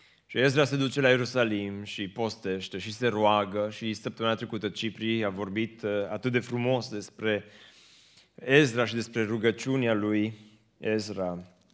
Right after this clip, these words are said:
Și acum ajungem în capitolul zece, un capitol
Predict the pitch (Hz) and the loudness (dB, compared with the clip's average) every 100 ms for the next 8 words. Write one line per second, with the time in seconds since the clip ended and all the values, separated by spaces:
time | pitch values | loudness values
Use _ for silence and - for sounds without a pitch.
0 | _ _ - - - _ - 139 165 151 | _ _ -20 -20 -20 _ -6 0 6 6
1 | 156 147 143 139 135 131 127 123 120 104 | 6 2 4 4 2 2 4 4 4 0
2 | 98 - 85 87 85 - - - 139 123 | 0 -2 -4 -4 -6 -16 -20 -6 -6 -2
3 | 92 113 101 95 90 90 | -2 -4 -4 -2 0 -2